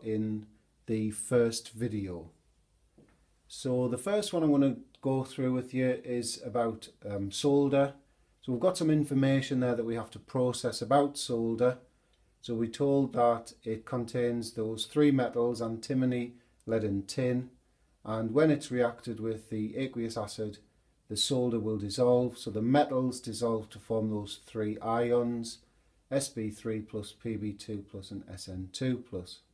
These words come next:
The solution is then reacted with dichromate ions, and the important bit to know is only the tin two plus ions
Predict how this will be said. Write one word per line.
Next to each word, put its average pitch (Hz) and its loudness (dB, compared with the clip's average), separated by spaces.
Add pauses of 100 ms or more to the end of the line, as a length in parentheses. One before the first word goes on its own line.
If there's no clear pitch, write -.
(320)
The 113 0
solution 143 4
is 127 2
then 127 4
reacted 123 0
with 110 -8
dichromate 143 4
ions, 120 0 (580)
and 113 2
the 113 0
important 135 4
bit 123 -4
to 123 -4
know 123 4
is 113 -6
only 147 4
the 120 -4
tin 117 -4
two 196 -2
plus 147 -8
ions 120 0